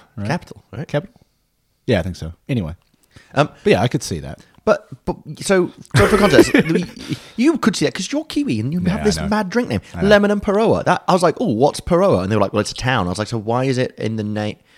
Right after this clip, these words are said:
Speaker 2: Like,
Speaker 1: I don't know.
Speaker 2: lemon in, and
Speaker 1: Yeah.
Speaker 2: implies
Speaker 1: Also,
Speaker 2: that the second thing is
Speaker 1: their,
Speaker 2: another flavour.
Speaker 1: their slogan for the longest time was "World famous in New Zealand."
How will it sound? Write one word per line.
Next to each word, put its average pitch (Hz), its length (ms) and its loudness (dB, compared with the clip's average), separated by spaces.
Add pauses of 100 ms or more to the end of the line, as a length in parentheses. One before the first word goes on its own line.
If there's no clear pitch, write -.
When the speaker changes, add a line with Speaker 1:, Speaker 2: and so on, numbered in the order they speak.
(140)
Speaker 2:
Like, 117 200 -6 (420)
Speaker 1:
I 104 100 -2
don't 110 100 2
know. 117 120 2 (120)
Speaker 2:
lemon 147 280 2
in, 135 180 -2 (240)
and 113 280 0
Speaker 1:
Yeah. - 60 -12 (100)
Speaker 2:
implies 113 360 -2
Speaker 1:
Also, 107 200 2
Speaker 2:
that - 20 6
the 101 60 2
second 110 240 0
thing 113 120 -2
is 110 100 4
Speaker 1:
their, 110 60 4
Speaker 2:
another 107 200 2
flavour. 113 400 -2
Speaker 1:
their 107 100 0
slogan 107 400 0
for 113 120 -4
the 104 60 -2
longest 101 320 -2
time 101 200 -2
was 95 180 -4
"World 101 260 0
famous 104 360 -2
in 104 140 -4
New 101 120 -2
Zealand." 98 380 -6